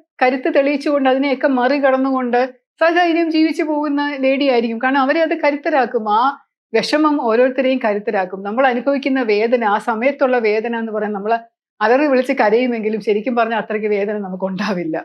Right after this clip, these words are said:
അപ്പൊ അതെല്ലാം തരണം ചെയ്യാനുള്ള കഴിവുകൾ മനുഷ്യർക്കുണ്ട്. അപ്പൊ അതുകൊണ്ട് നമ്മൾ മറ്റുള്ളവരുടെ ബുദ്ധിമുട്ടും വിഷമവും കണ്ട് നമ്മുടെ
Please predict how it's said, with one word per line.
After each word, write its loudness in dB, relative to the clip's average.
അപ്പൊ 0
അതെല്ലാം 2
തരണം 0
ചെയ്യാനുള്ള 0
കഴിവുകൾ 0
മനുഷ്യർക്കുണ്ട്. -4
അപ്പൊ 0
അതുകൊണ്ട് 2
നമ്മൾ 2
മറ്റുള്ളവരുടെ 0
ബുദ്ധിമുട്ടും -2
വിഷമവും -4
കണ്ട് -6
നമ്മുടെ 0